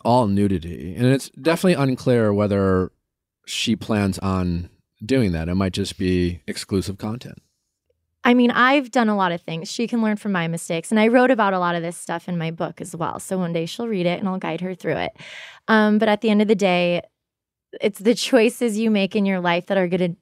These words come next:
Speaker 2: determine your path in the future. So if you wanna do that, do it. Just know what the consequences could be. And you have to kind of deal with that.
Speaker 1: Are there things that you've done in the past, whether it's on the hills or in the past, that you thought, you know,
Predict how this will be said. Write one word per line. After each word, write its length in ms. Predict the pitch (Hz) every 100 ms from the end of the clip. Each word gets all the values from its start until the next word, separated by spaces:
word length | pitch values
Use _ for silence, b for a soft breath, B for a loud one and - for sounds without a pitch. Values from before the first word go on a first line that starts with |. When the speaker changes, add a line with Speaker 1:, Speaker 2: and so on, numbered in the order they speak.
| -
Speaker 2:
determine 800 | 185 - 208 190 185 175 170 -
your 160 | 180
path 320 | 175 180 170
in 80 | 185
the 80 | 180
future. 480 | - 175 175 - -
So 380 | - 190 180 175 B B B
if 140 | 208
you 80 | 226
wanna 200 | 233 240
do 200 | 240 320
that, 300 | 262 220 214
do 180 | 269 320
it. 160 | 262 214
Just 200 | 220 -
know 160 | 208
what 200 | 202 190
the 100 | 208
consequences 800 | - 196 190 190 - 185 - 175
could 400 | - - 202 175
be. 360 | 175 160 185 - b b b b -
And 340 | 185 175 170
you 100 | 170
have 120 | 170 -
to 100 | 214
kind 220 | 185 175
of 220 | 160 165
deal 180 | 180 180
with 160 | 160
that. 320 | - 107 - - _ -
Speaker 1:
Are 160 | 135
there 140 | 135 139
things 480 | - 117 120 110 -
that 140 | 107
you've 220 | 107 107
done 560 | 95 104 104 101 104 101
in 100 | 107 98
the 80 |
past, 760 | 90 - 98 95 95 - - - -
whether 200 | 104 98
it's 140 | 95 95
on 100 | 95
the 80 |
hills 420 | 92 120 117 113 107
or 160 | 98
in 80 | 92
the 80 | 90
past, 440 | - 101 98 -
that 100 | -
you 100 | 98
thought, 400 | 95 101 92 92 - _
you 100 | 113
know, 360 | 107 101 98 95